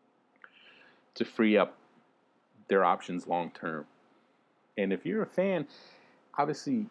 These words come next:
fans think in the now. Fans think about this year, about right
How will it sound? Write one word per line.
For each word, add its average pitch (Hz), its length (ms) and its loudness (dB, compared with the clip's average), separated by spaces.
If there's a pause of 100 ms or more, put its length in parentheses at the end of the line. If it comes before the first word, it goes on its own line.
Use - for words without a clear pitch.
(220)
fans - 360 2
think 135 240 0
in 117 140 4
the 98 80 2
now. 90 580 2 (220)
Fans 143 240 -2
think 131 180 -2
about 92 400 0
this - 360 -6
year, 90 360 0
about 87 300 -2
right 104 220 0